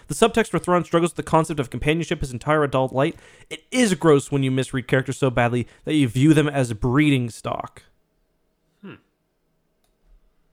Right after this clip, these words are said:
Speaker 1: Oh, I remember one of the people that responded, their name was C E O of Thrawn's Prostate, which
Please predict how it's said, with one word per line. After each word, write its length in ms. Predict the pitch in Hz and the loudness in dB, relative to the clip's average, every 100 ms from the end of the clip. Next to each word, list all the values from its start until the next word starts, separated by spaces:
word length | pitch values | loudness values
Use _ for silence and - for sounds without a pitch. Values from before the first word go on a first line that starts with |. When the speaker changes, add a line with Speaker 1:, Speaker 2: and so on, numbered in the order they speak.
| _ _ _ _ _ _ _ _ - | _ _ _ _ _ _ _ _ 2
Speaker 1:
Oh, 120 | 160 | 4
I 60 | |
remember 260 | 156 196 247 | 4 2 0
one 100 | 240 | 0
of 80 | 226 | 0
the 60 | |
people 180 | 190 170 | -2 -2
that 120 | 170 143 | -2 -2
responded, 520 | - - 123 127 120 | -4 -4 -2 -2 -4
their 140 | 120 | -4
name 140 | 123 135 | -2 -4
was 120 | 123 | -4
C 200 | - 131 - 131 | -4 -4 -2 -2
E 40 | 120 | 0
O 100 | 120 | 0
of 120 | 104 | -4
Thrawn's 460 | - 110 110 110 | -8 -4 -2 -4
Prostate, 680 | - 113 104 101 - 117 - _ _ _ _ _ _ _ _ _ _ _ _ _ | -8 -6 -6 -8 -12 -14 -16 _ _ _ _ _ _ _ _ _ _ _ _ _
which 520 | - 110 - - - | -10 -10 -10 -20 -20